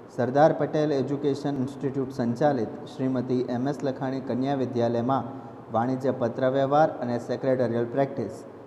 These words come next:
એટલે કે એસ પી સી સીના વિષય શિક્ષક તરીકે ફરજ બજાવું છું અને આપ સૌનું અમારી YouTube ચેનલ શ્રીમતી એમ એસ લખાણીમાં સ્વાગત કરું છું. વિદ્યાર્થી મિત્રો, છેલ્લે આપણે ધોરણ બાર એસ પી સી સીમાં એસ પી વિભાગમાં યુનિટ નંબર છ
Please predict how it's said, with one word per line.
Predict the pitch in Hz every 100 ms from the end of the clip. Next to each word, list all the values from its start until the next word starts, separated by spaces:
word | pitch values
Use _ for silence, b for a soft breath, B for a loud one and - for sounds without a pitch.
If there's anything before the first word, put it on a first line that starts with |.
| -
એટલે | 127 135
કે | 135
એસ | 120 - 120 -
પી | 147
સી | 147
સીના | 147 156 147
વિષય | 127 117 143
શિક્ષક | 131 139 - 131 -
તરીકે | 123 117 120
ફરજ | 117 117 113 117
બજાવું | 107 107 101
છું | - 135 - B B -
અને | 113
આપ | 117 113 -
સૌનું | 143 147 123 117 -
અમારી | 117 117
YouTube | 110 117 127 151 -
ચેનલ | 113 107 107 104 -
શ્રીમતી | 131 123 107 117 -
એમ | 113 135
એસ | 131
લખાણીમાં | 127 - 113 107 117 - -
સ્વાગત | 131 120 117 113
કરું | 101 87
છું. | - - - - - B B B B 117
વિદ્યાર્થી | 120 135 156 156 147
મિત્રો, | 127 113 120 165
છેલ્લે | - - 123 143 139
આપણે | 113 117 117 110 -
ધોરણ | 110 107 113
બાર | 127 123 110 -
એસ | 110 -
પી | 156
સી | 143 139
સીમાં | 104 117 113 120 -
એસ | - - -
પી | 143
વિભાગમાં | 123 104 107 107 120 123
યુનિટ | 110 110 117 -
નંબર | 104 107 123
છ | -